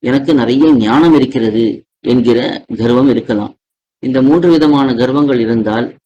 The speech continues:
அவர் ஸ்ரீ வைஷ்ணவராக இருந்தாலும் அவரிடத்தில் நாம் எப்படி பழக வேண்டும்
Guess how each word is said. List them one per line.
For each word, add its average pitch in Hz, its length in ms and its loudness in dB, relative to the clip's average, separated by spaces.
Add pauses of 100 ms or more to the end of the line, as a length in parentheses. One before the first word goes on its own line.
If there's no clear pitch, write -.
அவர் 131 240 0
ஸ்ரீ 139 200 -2
வைஷ்ணவராக 151 600 0
இருந்தாலும் 131 520 -2 (340)
அவரிடத்தில் 135 380 0
நாம் 151 140 0
எப்படி 147 320 0
பழக 123 320 0
வேண்டும் 110 440 -2